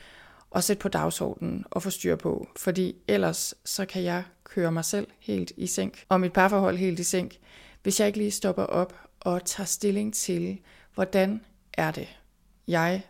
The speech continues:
og vi håndterer den her uendelige mængde af opgaver og løse ender og ting, der skal holdes styr på. Fordi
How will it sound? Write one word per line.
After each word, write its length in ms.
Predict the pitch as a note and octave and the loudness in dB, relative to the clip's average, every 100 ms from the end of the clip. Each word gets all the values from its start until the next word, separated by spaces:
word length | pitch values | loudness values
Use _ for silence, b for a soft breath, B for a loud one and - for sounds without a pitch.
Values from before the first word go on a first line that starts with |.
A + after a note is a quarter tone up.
| - | -4
og 160 | F3+ F3 | -2 0
vi 200 | F3 F#3 - | -2 -6 -8
håndterer 480 | F3+ E3+ - D#3+ | -4 -2 0 0
den 280 | D3+ F3+ F3 | 0 -2 -4
her 220 | F3 F3 - - | -4 -6 -6 -6
uendelige 840 | G3+ - - G#3+ F#3 F3 F3+ F3+ _ - | -8 -6 -6 -4 -2 -2 -4 -8 _ -4
mængde 420 | F#3 F#3 - E3 - - | -4 -2 -4 -6 -8 -6
af 120 | E3+ - | -4 -2
opgaver 600 | F3+ F3+ E3+ E3 E3 F3+ B B B B | -4 -4 -4 -2 -2 -4 B B B B
og 140 | - E3 | -8 -2
løse 480 | F3 F#3+ G3 - - | 2 2 0 -4 -2
ender 520 | F3+ F3+ F3+ F#3+ - | -2 0 -2 -6 -10
og 120 | - - | -12 -6
ting, 320 | - F#3+ - | -4 -4 -4
der 80 | F3+ | -6
skal 180 | - | -6
holdes 220 | E3+ F3 E3+ | -6 -4 -4
styr 260 | - F3+ | -2 -2
på. 320 | - F3 D#3+ B B B B | -2 -4 -6 B B B B
Fordi 500 | - A3 G#3 A3+ A3 | -10 -8 -4 -4 -4